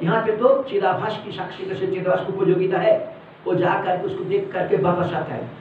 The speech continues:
सब से बोलते हैं, "किंच घटादिर्जडस्य संविद अपेक्षता तत्र संविद मानफलत्यपि न आत्मनि अजड़े संविद एकताने मानस, मानस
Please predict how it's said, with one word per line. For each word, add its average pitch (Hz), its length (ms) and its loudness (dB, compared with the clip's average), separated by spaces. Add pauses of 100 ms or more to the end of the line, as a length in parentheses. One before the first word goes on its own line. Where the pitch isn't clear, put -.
(280)
सब 165 180 -2
से 151 160 -4
बोलते 151 180 -2
हैं, - 80 -4
"किंच 208 340 -4
घटादिर्जडस्य 190 1500 4
संविद 165 640 0
अपेक्षता 147 840 0
तत्र 175 520 -2
संविद 165 600 -4
मानफलत्यपि 165 1200 0 (320)
न - 20 4
आत्मनि 226 920 4
अजड़े 208 600 6 (240)
संविद 208 580 0
एकताने 180 920 6 (260)
मानस, 160 640 2 (440)
मानस 170 600 4